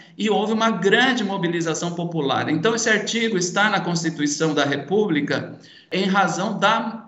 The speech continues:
movimentação da sociedade brasileira, que queria que a criança fosse integralmente protegida. E cabe a nós, né, como continuidade a esse sonho da sociedade brasileira,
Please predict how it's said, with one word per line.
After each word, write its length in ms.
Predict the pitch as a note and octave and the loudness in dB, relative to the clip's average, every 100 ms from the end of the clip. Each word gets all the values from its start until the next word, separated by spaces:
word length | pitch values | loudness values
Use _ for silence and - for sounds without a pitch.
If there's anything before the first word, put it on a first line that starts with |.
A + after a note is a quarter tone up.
| - _ | -20 _
movimentação 800 | F#3 G3+ G3 F#3+ F#3+ F3+ E3 F#3 | -6 -4 -4 -4 -2 -2 -2 -2
da 80 | G3 | -4
sociedade 560 | - G3 G3 F3+ F3+ F3+ | -4 -4 -4 0 0 0
brasileira, 680 | F#3 F3+ F#3 D#3 B2 - | -2 -2 -2 -2 -2 -4
que 160 | A#2 - | -8 -12
queria 480 | - A3+ G3+ A3 A3+ | 2 4 4 2 0
que 80 | G3 | -2
a 80 | |
criança 460 | F3 F3 F3 F#3+ G3 | -2 0 0 0 -4
fosse 540 | E3+ F#3+ F#3+ G3 F#3+ - | -4 -4 -2 -4 -6 -2
integralmente 880 | A#3+ A#3+ A3 G#3 F#3+ F#3 F#3 F3 | -2 2 2 4 2 2 -2 -2
protegida. 760 | G3 G3 F#3+ F#3+ - C3 - A#2 - - | -4 -4 -2 0 0 -2 -6 -8 -12 -10
E 120 | B3+ | -8
cabe 260 | B3 G#3+ G#3 | 0 4 4
a 80 | G#3+ | 4
nós, 380 | G#3+ G3+ A#3+ F3 | 4 4 4 2
né, 160 | G3 | -2
como 280 | A3 G#3 G3 | -2 -4 -4
continuidade 840 | F3 G3 G3 F#3+ F#3 E3 E3 F#3 E3+ | -4 -4 -2 0 0 2 2 2 0
a 40 | |
esse 200 | E3 D#3 | -2 -4
sonho 380 | - D#3+ E3+ E3 | -6 -4 -2 0
da 100 | D3+ | -2
sociedade 560 | D#3 D3 D3+ D3 D3 | -2 -4 0 2 0
brasileira, 800 | C#3+ C#3+ C3+ C3+ F3 G#3 E3+ - | 0 -2 -4 -4 -2 -2 -4 -12